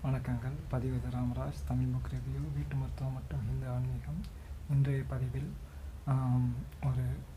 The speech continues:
சென்னையில் இருக்கின்ற ஒரு ஆசிரியர், ஆம், கோடு அந்த சம்பந்தமான சில தமிழ் சார்ந்த விஷயங்களை சென்று கொண்டிருக்க, அவர் தேடலில், ஆய்வுகளில் அவர் கீற்று என்ற ஒரு வார்த்தையை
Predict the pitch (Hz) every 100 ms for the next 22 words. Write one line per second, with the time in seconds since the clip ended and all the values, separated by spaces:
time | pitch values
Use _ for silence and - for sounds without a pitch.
0 | - - - 135 143 143 131 131 - 127
1 | 117 117 117 120 127 123 127 - - -
2 | - - - - 139 135 131 131 - -
3 | 160 156 139 - - - 139 127 123 127
4 | - - - - - - - 135 131 131
5 | 127 123 123 151 185 - - - - 131
6 | 127 120 123 - 135 139 139 139 135 127
7 | 123 - 127 120 123 - 127 127 - 120
8 | 120 - 160 - - 131 123 - - -
9 | - 139 131 123 127 190 - 139 135 131
10 | 113 123 131 185 - - - - - 131
11 | 127 147 - - - - - - 185 185
12 | - 160 139 131 127 123 127 123 123 127
13 | 123 123 139